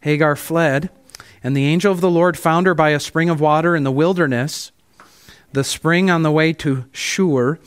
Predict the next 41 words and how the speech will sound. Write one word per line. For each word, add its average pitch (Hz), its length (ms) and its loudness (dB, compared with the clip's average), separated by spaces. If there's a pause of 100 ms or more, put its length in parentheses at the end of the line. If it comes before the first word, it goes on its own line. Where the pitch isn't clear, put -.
(280)
And 139 120 -2
he 143 80 -2
said, 147 240 0
"Hagar, 156 420 2
servant 156 340 -2
of 139 80 -2
Sarai, 160 380 0
where 143 200 2
have 156 120 -2
you 156 80 0
come 170 240 0
from? 147 220 -2
Where 143 160 2
are - 20 2
you 139 80 0
going?" 185 300 0
She 131 120 -6
said, 131 220 -2
"I 131 120 0
am 131 100 -4
fleeing 151 320 -2
from 143 160 -2
my 135 120 0
mistress 131 420 -4
Sarai." 160 580 -6 (760)
The 123 80 -4
angel 143 200 -2
of 147 60 0
the 151 40 2
Lord 147 160 0
said 156 200 0
to 160 80 0
her, 156 100 2
"Return 165 380 0
to 160 40 0
your 151 100 0
mistress 170 420 -2
and 131 120 -6
submit 139 300 -2
to 175 140 -2
her." 202 180 -2